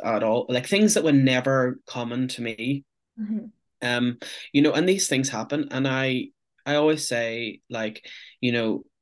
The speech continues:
Speaker 1: if there is something that you think that needs to be worked on, is get therapy, no matter who you are, if you're a male or you're a female.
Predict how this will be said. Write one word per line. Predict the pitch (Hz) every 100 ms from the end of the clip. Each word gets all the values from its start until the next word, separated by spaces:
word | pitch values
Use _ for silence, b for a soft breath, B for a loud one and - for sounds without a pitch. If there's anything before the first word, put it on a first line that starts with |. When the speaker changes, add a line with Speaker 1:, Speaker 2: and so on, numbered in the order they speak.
| _ _ _ -
Speaker 1:
if | 139 139
there | 175 151
is | 143
something | - 127 131 127
that | 113
you | 131
think | 127 123 -
that | 123
needs | 120 -
to |
be | 123
worked | 110 110 -
on, | 139 165 -
is | 123 -
get | 113 -
therapy, | 101 104 110 107 -
no | 127
matter | 127 123 127 123 - - -
who | 127
you | 117 -
are, | 110 113
if | 104 117
you're | 117
a |
male | 117 117 117 117
or | 87 110
you're | 113
a | -
female. | 110 110 113